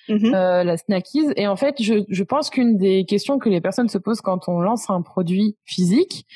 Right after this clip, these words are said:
Speaker 2: c'est, euh, « Ouais, mais ça va coûter de l'argent. »
Speaker 1: Mhm.
Speaker 2: Et comment vous avez abordé cette question-là avec l'agenda ?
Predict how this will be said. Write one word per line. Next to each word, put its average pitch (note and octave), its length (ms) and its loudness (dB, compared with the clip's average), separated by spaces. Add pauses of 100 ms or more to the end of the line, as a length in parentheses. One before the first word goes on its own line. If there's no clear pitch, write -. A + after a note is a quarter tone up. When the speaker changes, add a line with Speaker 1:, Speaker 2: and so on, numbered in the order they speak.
(260)
Speaker 2:
c'est, B3+ 500 -2 (460)
euh, « F3+ 340 0
Ouais, A#3 140 0
mais G3+ 80 0
ça F3 140 -4
va E3+ 120 -2
coûter G3+ 280 -2
de F#3+ 80 0
l'argent. » F#3+ 400 0 (360)
Speaker 1:
Mhm. G#3+ 200 0 (680)
Speaker 2:
Et F#3+ 340 0
comment B3+ 220 0
vous C4 180 2
avez G3+ 180 2
abordé G3 320 2
cette F#3+ 180 -4
question-là F#3+ 400 0
avec G3 200 0
l'agenda ? E3+ 500 -2